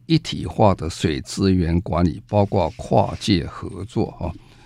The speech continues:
跨界合作的包括就很广咯，这个包括政策啊、机构啦、管理的手段啊、融资啊，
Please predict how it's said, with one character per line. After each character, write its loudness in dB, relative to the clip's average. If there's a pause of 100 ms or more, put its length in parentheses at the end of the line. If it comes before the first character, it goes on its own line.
(520)
跨 8
界 6
合 4
作 2
的 4
包 -2
括 4
就 4
很 6
广 2
咯， 4
这 -4
个 2
包 -4
括 0
政 0
策 0
啊、 2
机 -2
构 0
啦、 2
管 0
理 4
的 -2
手 -4
段 2
啊、 2
融 2
资 0
啊， 0